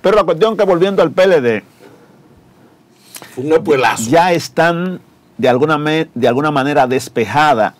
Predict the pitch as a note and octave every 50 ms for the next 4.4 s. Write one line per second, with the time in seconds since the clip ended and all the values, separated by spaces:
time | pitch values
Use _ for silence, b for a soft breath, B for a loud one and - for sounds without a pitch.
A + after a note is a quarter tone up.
0 | _ _ - C#3 D3 D3 D3 C3+ A#2+ - A#2 G#2 F#2+ - - A#2 A2+ F#2+ F2 F2
1 | E2 - E2+ - - b b b b b b b b b _ A3 B3+ A#3+ A#3 A#3
2 | - - _ _ - F#3+ G3 F3 F3 D3+ - - E3+ F3 E3 E3+ E3 D3 C3+ C3
3 | D3 D#3 D3+ C#3 D3 C3 A#2+ - C#3+ D3 D3 D3+ C#3 - - D3 C#3 - - C#3+
4 | C3+ C3+ C#3+ C#3+ C3+ B2 G#2 G2 -